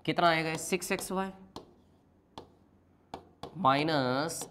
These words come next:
एटीन वाई स्क्वायर, क्लियर, ठीक है। अब सिक्स एक्स वाई हमें बनाना है, ठीक है, है ना, तो इसको हम लेंगे थ्री वाई,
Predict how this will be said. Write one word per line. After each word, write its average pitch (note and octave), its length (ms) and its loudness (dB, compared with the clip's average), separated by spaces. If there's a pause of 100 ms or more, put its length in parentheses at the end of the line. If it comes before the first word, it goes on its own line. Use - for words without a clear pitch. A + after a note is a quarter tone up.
एटीन D3 320 2
वाई E3 500 4 (160)
स्क्वायर, G#2+ 420 -8 (340)
क्लियर, F#3 360 -4
ठीक D#3 180 -8
है। G3 80 -12 (2750)
अब G3+ 100 4
सिक्स - 280 -2
एक्स G3 200 0
वाई D#3+ 140 8
हमें C3+ 220 4
बनाना F#2+ 300 -2
है, F#2 80 -8
ठीक C#3 240 -8
है, E3 60 -2
है D#3+ 100 -8
ना, F#3 80 -10 (680)
तो E3 40 6
इसको D#3 240 2
हम F#3 120 8
लेंगे E3+ 280 2 (180)
थ्री D#3 180 0
वाई, - 240 -8